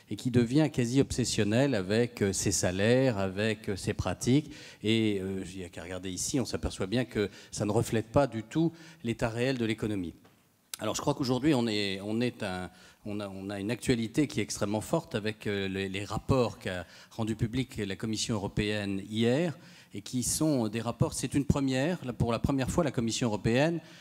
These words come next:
analyse l'économie des pays, pas seulement en fonction des indicateurs, euh, budgétaires, financiers, mais également en termes de compétitivité. C'est un mot qui est très vilain et à chaque fois j'essaie de me dire qu'est-ce qu'on pourrait avoir comme autre mot. J'arrive pas à trouver, donc, euh, si vous avez des idées sur, euh,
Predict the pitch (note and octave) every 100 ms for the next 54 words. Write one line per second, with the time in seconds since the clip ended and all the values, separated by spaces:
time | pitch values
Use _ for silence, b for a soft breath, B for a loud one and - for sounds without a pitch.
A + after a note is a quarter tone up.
0 | B - B2+ C#3 C#3+ D#3 A2+ G2+ A#2+ B2+
1 | B2 B2+ A#2 A2+ C#3+ F3 C3+ A#2+ C3+ C#3
2 | B2 A#2+ - B2 G#2 G#2 G2+ G2+ G#2+ -
3 | A#2 G#2 - B B - F#2 F2+ F2 E2
4 | G#2 A2 C3 - D#3+ F3+ F#3 - - A#2+
5 | A#2+ A#2 - D#3 F3+ A#2+ C3+ C3 C#3 F3
6 | C#3+ - D3 A2 G#2+ G3 F#3 C#3+ C3+ A#2+
7 | A#2+ A#2 - A#2 - G#2 C#3 D3+ C#3 -
8 | D3 C3 C3+ D#3+ A#2+ A#2 B2 - C#3 A#2+
9 | - B2 A#2+ C#3 C#3 D3 - B2+ B2+ A2+
10 | B2+ C3 - A2 D#3 - A#2+ A2 B2 -
11 | B B B - F#2+ G2 B2+ - A2 C3+
12 | F3 G2+ - G#2 - A2 G2 G2+ G2 G2
13 | F#2+ G#2 A#2+ A2 - F2+ F2+